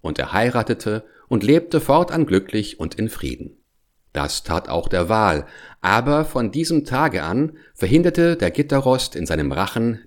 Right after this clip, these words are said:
den er weder aushusten noch herunterschlucken konnte, dass er irgendetwas anderes fraß als sehr, sehr kleine Fische. Und das ist der Grund, warum Wale heutzutage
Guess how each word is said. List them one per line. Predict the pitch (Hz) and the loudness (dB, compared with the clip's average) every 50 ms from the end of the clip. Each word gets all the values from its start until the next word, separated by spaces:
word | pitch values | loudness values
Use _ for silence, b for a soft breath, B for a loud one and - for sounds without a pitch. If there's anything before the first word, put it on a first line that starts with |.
| - | -4
den | - 82 85 | -2 -2 -2
er | 71 80 73 67 | -2 -2 -2 0
weder | 90 95 - 87 - - | 2 2 2 0 0 0
aushusten | 85 101 107 - - - 120 123 120 - - - - 120 | 0 0 0 0 -2 0 0 0 0 0 0 2 2 2
noch | 87 80 73 - | 2 2 -2 -4
herunterschlucken | - 67 69 117 147 139 - 78 - - 80 78 - 87 82 | -4 0 2 2 2 2 -2 -4 -4 -6 -4 -4 -2 -4 -4
konnte, | - - 92 92 95 - 113 120 B B B B B B B B B | -2 -2 -2 0 0 0 -2 -2 B B B B B B B B B
dass | - 90 85 - - | -2 -2 -2 -2 -2
er | 85 87 - - | -4 -4 -2 0
irgendetwas | 117 131 151 160 151 156 151 - - 101 104 - - 110 - - - | 2 4 4 4 4 4 2 2 0 -4 -4 -4 -4 -4 -4 -6 -6
anderes | 80 90 101 101 98 98 104 98 - - | -4 -2 0 0 0 0 -2 -4 -4 -8
fraß | - - 87 90 92 92 92 - - | -6 -4 -2 0 0 0 -2 -4 -8
als | - - - | -10 -10 -10
sehr, | - - 73 - 82 87 95 98 98 - 98 196 B B B | -10 -10 -4 0 2 4 4 4 4 2 0 -2 B B B
sehr | B - 71 71 69 71 71 71 73 80 | B -8 -6 -4 -2 -2 -2 -2 -4 -6
kleine | - - - 69 60 65 69 67 73 76 | -8 -6 -6 -6 -6 -6 -6 -6 -6 -4
Fische. | - - - - 71 - - - - - - _ B B B B B B B B B | -4 -4 -4 -4 -4 -6 -6 -8 -10 -14 -16 _ B B B B B B B B B
Und | B 87 82 80 - | B -2 -2 0 0
das | - 135 160 - | 0 0 0 -2
ist | 143 127 - - | -4 -4 -4 -2
der | - 80 | -4 -4
Grund, | 76 - - 78 98 135 170 190 - - b b b b b | -4 -4 -2 0 2 2 2 0 -2 -6 b b b b b
warum | b 87 78 95 87 82 73 71 | b -2 0 2 2 2 2 0
Wale | 85 110 120 110 82 87 110 139 143 B B B B B | 0 0 2 0 0 0 0 -2 -4 B B B B B
heutzutage | 131 147 180 185 - - 156 - - - 82 80 82 87 101 117 | 4 4 4 2 0 -4 -6 -4 -2 -2 -2 0 0 0 -2 -2